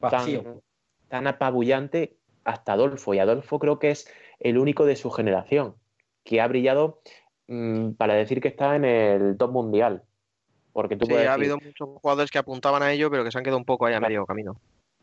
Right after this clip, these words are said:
Speaker 2: Tú puedes decir, Andresito, mm,
Speaker 3: Es de
Speaker 2: breve,
Speaker 3: setenta.
Speaker 2: mm, que es del noventa, vale, mm, pero creo que Adolfo, que creo que es del noventa y tres, si no me equivoco, es el único que dice, "Hostia,
Speaker 3: Sí, este sí.
Speaker 2: este es de,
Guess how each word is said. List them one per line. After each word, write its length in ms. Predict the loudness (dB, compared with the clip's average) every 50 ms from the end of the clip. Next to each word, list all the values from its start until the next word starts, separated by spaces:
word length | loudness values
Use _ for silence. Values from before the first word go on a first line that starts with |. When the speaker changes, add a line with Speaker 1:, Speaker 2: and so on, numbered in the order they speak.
| _
Speaker 2:
Tú 80 | -12 -6
puedes 240 | -2 0 -2 0 0
decir, 140 | 0 0 0
Andresito, 720 | 0 -2 -4 -6 -2 0 0 0 2 0 -2 -2 -4 -6 _ -6
mm, 640 | -4 -2 0 0 2 2 2 2 2 2 0 0 -2 -2 -6 -12 _ _ _ _ -20 -18 -16 -14
Speaker 3:
Es 100 | -10 -8
de 60 | -4 -2
Speaker 2:
breve, 540 | 0 2 4 4 4 4 4 4 4 2 0
Speaker 3:
setenta. 200 | -2 -6 -8 -10
Speaker 2:
mm, 40 | -14 -16 _ _ -2
que 60 | 0
es 40 | 2
del 140 | 2 2 2
noventa, 640 | 2 2 4 2 2 0 -2 -2 -2 -2 -2 -4 -8 -16 _ -18
vale, 600 | -14 -8 -4 0 2 2 2 2 2 0 -2 -4 -8 -14 -18
mm, 360 | -14 -12 -8 -8 -8 -8 -6 -2
pero 680 | 0 2 4 4 4 4 4 4 4 4 2 2 -2 _ _ _ _ _ _ _ -20 -20 _ _ -20 _ -4
creo 220 | 0 0 0 0
que 80 | 2 2
Adolfo, 360 | 2 4 2 2 0 -2 -2
que 180 | 0 -2 -2 0
creo 180 | 0 0 0 2
que 60 | 2
es 60 | 2
del 100 | 2 2
noventa 320 | 2 0 0 0 0 -2 0
y 40 | 0
tres, 260 | 2 0 0 -2 -4
si 80 | -2 0
no 80 | 0
me 100 | 0 0
equivoco, 500 | 2 2 2 2 2 0 -2 -4 -4 -6 _ _ _ -20 -20 -20 -20 -20 -20 _ _ _ _ _ _ _ _ _ _
es 120 | 0 0 2
el 80 | 2
único 260 | 0 -2 -2 -2 0
que 80 | 0 0
dice, 300 | -2 -2 -4 -4 -2 0 0
"Hostia, 200 | 0 0 0 0
Speaker 3:
Sí, 60 | 0
este 100 | 0 0
sí. 100 | 0 -2
Speaker 2:
este 200 | -2 -2 -4 -4
es 60 | 0 2
de, 460 | 2 4 4 4 2 0 -2 -4 -8